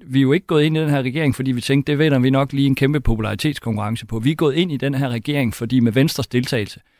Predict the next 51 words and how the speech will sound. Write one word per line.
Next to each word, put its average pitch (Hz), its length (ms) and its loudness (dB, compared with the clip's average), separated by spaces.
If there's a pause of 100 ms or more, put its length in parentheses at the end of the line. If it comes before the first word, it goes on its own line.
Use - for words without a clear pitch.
(140)
så 143 120 -2
kan 127 80 -2
vi 123 60 -2
få 147 140 -2
en 135 100 -2
regering, 120 360 -6
der 101 60 -12
er 104 80 -12
langt 127 300 -8
bedre 123 220 -8
for 117 100 -12
Danmark, 117 400 -2 (320)
end 127 120 4
hvis 123 160 0
vi 135 80 2
havde 117 140 0
holdt 117 200 -2
os 107 140 -4
udenfor. 113 420 0 (320)
Og 160 80 -4
det 185 60 0
er 175 40 -2
klart, 170 360 -4 (320)
det 165 240 -2 (840)
er 139 80 -6
jeg 147 100 -2
ret 147 140 -2
sikker 151 220 -6
på, 135 240 -4
det 147 80 -2
forventer 151 300 0
danskerne, 131 420 0
at 110 100 -4
det 139 80 0
vil 135 100 -4
de 131 120 0
også 135 140 -2
se 147 180 -2
leveret, 123 420 0 (360)
og 120 120 -6
vi 131 60 2
har 143 180 0
leveret 120 340 -4
noget. 147 360 0 (120)
Vi 120 80 -2
har 104 160 -2
meget 135 320 2
mere, 139 220 2
vi 123 80 -6
skal - 180 -4
nå, 143 240 0